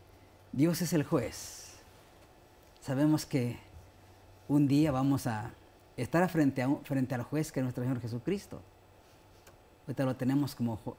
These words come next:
como, lo tenemos como abogado, pero ni lo tenemos como juez. Y es que hoy, durante la lección de hoy, de hoy martes, estaremos hablando acerca de Dios es el juez. Me acompaña hoy, di-, hoy este día mi amigo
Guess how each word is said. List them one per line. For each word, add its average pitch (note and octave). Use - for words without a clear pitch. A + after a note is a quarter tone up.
como, C3
lo B2
tenemos D#3
como C#3+
abogado, C#3
pero B2+
ni C3+
lo B2+
tenemos C3
como A#2
juez. D#3
Y A#2+
es D3+
que -
hoy, F3+
durante D3
la C3
lección D#3+
de D#3+
hoy, E3
de B2+
hoy D3+
martes, F#3
estaremos C#3+
hablando C#3+
acerca C#3
de C#3+
Dios E3
es -
el C#3+
juez. -
Me C3
acompaña D3+
hoy, C#3
di-, C#3
hoy D#3
este D3
día D#3
mi B2+
amigo E3